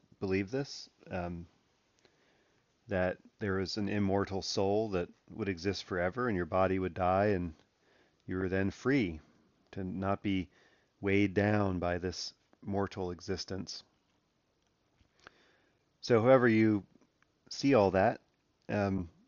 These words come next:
where ghosts fit into that sort of order of things is hard to know. Um, are they the echoes of a person's life that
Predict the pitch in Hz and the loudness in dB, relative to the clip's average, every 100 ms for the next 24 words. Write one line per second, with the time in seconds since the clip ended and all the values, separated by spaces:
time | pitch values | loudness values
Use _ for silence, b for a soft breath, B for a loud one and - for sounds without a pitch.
0 | _ _ _ - 107 107 87 104 117 - | _ _ _ -6 2 2 2 2 2 2
1 | - 104 95 98 95 92 95 98 - - | -2 0 2 0 0 2 2 2 -6 -20
2 | _ _ _ _ _ - - 107 95 95 | _ _ _ _ _ -20 -4 -2 -2 -2
3 | 98 101 98 90 - 95 95 92 90 - | -2 0 0 -2 -4 -2 -2 -2 -6 -6
4 | 101 101 92 92 92 107 104 b b b | -2 -2 -2 -2 -2 -2 -4 b b b
5 | b b b b b b b _ - 95 | b b b b b b b _ -8 -4
6 | 95 98 107 107 107 104 101 98 98 101 | -2 -2 4 6 8 6 6 2 2 0
7 | - 110 113 113 107 - 104 104 95 _ | 4 4 6 4 -2 -2 0 0 -2 _
8 | _ _ _ - 110 - 110 101 98 104 | _ _ _ -6 -4 -2 -2 0 2 2
9 | 127 - 104 98 | 2 -2 -4 -4